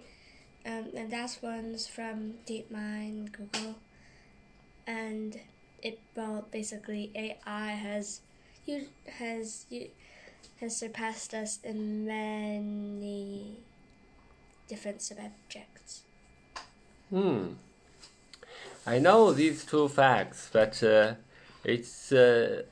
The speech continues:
Speaker 2: just, uh, under, I, I think they are under different structure because Deep Blue is from I B M. It's,
Speaker 1: Of
Speaker 2: uh,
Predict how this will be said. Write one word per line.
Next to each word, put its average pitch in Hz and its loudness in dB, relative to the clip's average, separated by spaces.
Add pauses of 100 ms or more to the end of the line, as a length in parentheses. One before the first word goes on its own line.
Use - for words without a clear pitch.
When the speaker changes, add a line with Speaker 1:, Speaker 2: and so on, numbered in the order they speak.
(160)
Speaker 2:
just, 139 6
uh, 135 6 (840)
under, 143 10
I, 151 6
I 151 8
think 262 4
they 185 10
are 143 12
under 143 10
different 143 6
structure 127 8
because 113 4
Deep 127 2
Blue 120 8
is 117 2
from 107 6
I 110 4
B 107 4
M. 110 8
It's, 143 2
Speaker 1:
Of 139 2
Speaker 2:
uh, 110 2